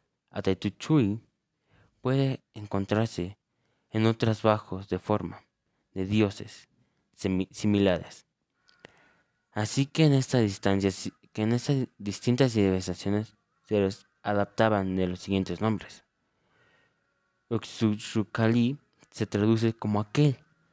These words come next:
con el color amarillo de la cara. Quetzali, que se traduce como aquel de la pluma roja. Nahuatzali, que se produce cuatro cañas. Miltanli,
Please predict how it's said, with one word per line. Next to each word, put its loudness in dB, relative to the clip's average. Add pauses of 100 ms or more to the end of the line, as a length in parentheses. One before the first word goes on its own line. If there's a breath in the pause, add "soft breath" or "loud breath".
(480)
con 0
el 0
color 2
amarillo 2 (100)
de 2
la 0
cara. -10 (1700 loud breath)
Quetzali, 2 (540 soft breath)
que -4
se -4
traduce 0
como 0
aquel 2
de 2
la 0
pluma -2
roja. -2 (960 soft breath)
Nahuatzali, 0 (180)
que -16
se -10
produce -4 (380)
cuatro -4
cañas. -2 (1900)
Miltanli, 0